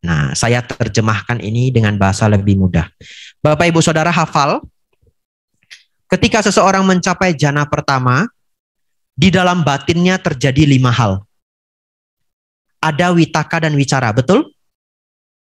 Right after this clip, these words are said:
Witaka wicara ini hilang di jana kedua. Jana pertama ada witaka dan wicara, ya. Dia sedang berkonsentrasi pada objek meditasi, betul?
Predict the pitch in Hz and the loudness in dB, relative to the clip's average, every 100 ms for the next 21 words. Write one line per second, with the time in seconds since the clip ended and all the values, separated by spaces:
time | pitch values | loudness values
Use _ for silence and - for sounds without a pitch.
0 | _ _ 135 143 156 165 156 151 151 160 | _ _ -2 0 -2 0 0 0 0 0
1 | 160 185 - 170 185 170 139 131 160 180 | 2 2 2 2 2 0 2 0 0 0
2 | 185 262 _ _ _ _ _ _ _ _ | 0 0 _ _ _ _ _ _ _ _
3 | _ _ _ _ 113 107 85 - _ - | _ _ _ _ 2 2 0 -6 _ -6
4 | 139 139 135 143 139 151 175 147 156 156 | -4 -4 -4 -2 0 2 2 2 2 2
5 | 143 - 135 131 143 135 120 110 107 92 | 0 -2 -6 -4 -2 0 2 2 0 0
6 | - _ _ - 123 220 - _ - _ | -6 _ _ 0 0 0 -8 _ -20 _
7 | _ _ - 135 208 240 233 190 190 185 | _ _ -2 2 2 2 0 0 0 0
8 | 180 180 180 175 180 180 180 175 214 196 | 0 0 -2 0 -2 -2 -2 -2 -2 -2
9 | 170 - 151 131 113 151 143 147 139 117 | -2 0 -2 -2 -2 -2 -2 -2 -2 0
10 | 117 156 240 | 0 0 0